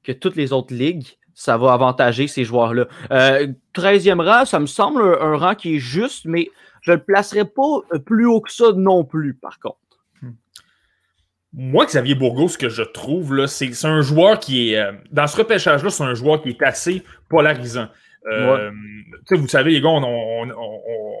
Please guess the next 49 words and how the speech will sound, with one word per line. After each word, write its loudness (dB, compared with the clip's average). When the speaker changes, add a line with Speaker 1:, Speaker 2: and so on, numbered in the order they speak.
Speaker 2:
on -2
a 4
Alexandre 0
Régimbald 2
qui -8
travaille 2
pour -6
la 4
L 2
H 4
J -6
M -8
Q, -6
un -4
de -6
nos -6
bons -6
amis -6
qui -12
vient -6
faire 0
des -4
tours -6
de -2
temps -6
en -4
temps -6
sur -6
le 4
podcast. 0
Puis -10
ça 0
arrive 0
que -12
je -12
parle 0
régulièrement -2
avec -4
lui -10
des, -8
des -2
espoirs 0
de -2
la 2
L 0
H 0
J -8
M -10
Q. -18